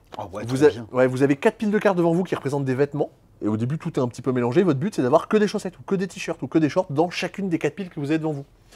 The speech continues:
Speaker 2: Vous allez pouvoir les regarder et venir les échanger avec un, un marché qui est au centre de la table. Vous avez quatre cartes au centre de la table. Vous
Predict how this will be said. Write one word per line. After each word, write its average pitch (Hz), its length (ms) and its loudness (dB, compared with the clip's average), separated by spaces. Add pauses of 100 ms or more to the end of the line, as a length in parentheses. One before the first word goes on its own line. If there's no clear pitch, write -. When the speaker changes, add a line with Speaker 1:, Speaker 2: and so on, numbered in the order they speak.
(220)
Speaker 2:
Vous 107 60 -4
allez 117 100 0
pouvoir 127 220 0
les 113 80 0
regarder 135 500 0 (380)
et 135 80 -2
venir 160 160 2
les 151 200 2
échanger 185 340 2
avec 185 240 2
un, 139 60 4
un 110 680 0
marché 196 300 -2
qui - 60 -6
est 160 40 0
au - 20 -6
centre 185 160 -6
de 180 60 0
la 170 60 -2
table. 165 200 -6
Vous 110 120 -6
avez 101 140 -4
quatre - 180 -4
cartes 156 180 -2
au - 20 -4
centre 131 140 -10
de 117 60 -2
la 104 80 -4
table. 208 180 -6
Vous - 320 -20